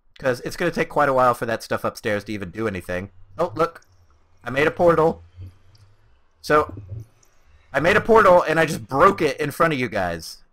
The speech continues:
Man, am I, I didn't know you could punch portals and break them. It's news to me. Oh, that's not the right thing either. Uh, <laughs> all right, I need to get some stuff out of my inventory. It is a damn mess.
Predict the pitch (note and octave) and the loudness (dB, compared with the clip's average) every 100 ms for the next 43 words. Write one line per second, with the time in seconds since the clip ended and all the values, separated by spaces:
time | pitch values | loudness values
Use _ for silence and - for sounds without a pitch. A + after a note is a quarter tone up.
0 | - C#3+ B2+ A#2+ C3 - - G3 A3 G#3+ | -14 -6 -4 -2 -4 -4 -4 -2 -2 0
1 | A3 G3+ F#3+ E3+ - E3+ F#3+ - - G#3+ | 0 0 -4 -8 -2 -2 -2 -6 -6 -4
2 | F3+ G2+ G2 G2+ C3+ D3 - F2 D#2+ - | -2 -4 -6 -6 -4 -4 -4 -6 -6 -14
3 | _ _ _ _ _ _ _ _ _ _ | _ _ _ _ _ _ _ _ _ _
4 | _ _ _ _ - B2+ C3+ D3+ - D3 | _ _ _ _ -20 -10 -6 -6 -4 -4
5 | D3+ B2+ - - - - _ _ _ A2+ | -2 -4 -8 -20 -20 -20 _ _ _ -10
6 | A2+ A2+ A2 A#2 G2+ F#2+ F2+ G2 G2 G#2 | -8 -8 -8 -8 -6 -6 -6 -8 -8 -8
7 | F#2+ D#2 - _ _ _ _ _ - G#2 | -12 -14 -16 _ _ _ _ _ -8 -6
8 | G2+ - - - - F3+ - - - - | -6 -6 -10 -12 -10 -10 -10 -20 -20 -20
9 | _ _ _ _ _ _ - G#2+ F#2 F#2 | _ _ _ _ _ _ -12 -8 -6 -6
10 | B2+ A#2+ E2+ - - E2 B2+ C3+ - A2+ | -8 -10 -16 -18 -18 -10 -6 -6 -8 -4
11 | A#2 G#2+ G#2+ A2+ - A2+ G2+ F#2 G2+ F#2+ | -4 -4 -4 -6 -8 -10 -10 -8 -6 -6
12 | F#2+ - A#2+ - G2+ F2+ - _ _ B2+ | -8 -10 -12 -10 -12 -12 -16 _ _ -2
13 | F3 C4+ A#3+ A3+ G3 G3+ - - | 2 2 2 0 2 2 -2 -14